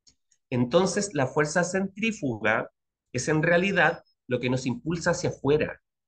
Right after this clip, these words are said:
¿Cuándo? Cuando estamos girando. Hay muchos juegos en estos parques de diversiones que, que giran muy rápido y ahí uno es impulsado hacia afuera. Entonces, esta fuerza aplica cuando uno vira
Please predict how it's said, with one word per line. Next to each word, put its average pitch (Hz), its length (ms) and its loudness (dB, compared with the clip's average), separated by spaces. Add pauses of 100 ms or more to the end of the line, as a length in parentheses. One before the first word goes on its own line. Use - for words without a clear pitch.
(160)
¿Cuándo? 202 580 2
Cuando 117 260 0
estamos 139 400 -2
girando. 110 600 0 (720)
Hay 110 120 0
muchos 156 300 0
juegos 160 300 2
en 160 60 0
estos 156 200 -4
parques 160 300 -4
de 151 80 -4
diversiones 139 580 -2 (280)
que, - 80 -6 (200)
que 123 100 -4
giran 175 300 0
muy 185 120 2
rápido 214 460 4
y 127 100 0
ahí 185 240 0
uno 165 160 0
es 165 100 -4
impulsado 170 460 -2
hacia 131 200 -2
afuera. 117 500 -4 (800)
Entonces, 135 540 -6
esta 156 240 0
fuerza 208 400 2
aplica 214 520 -4 (300)
cuando 123 380 2
uno 160 560 2 (300)
vira 123 460 -2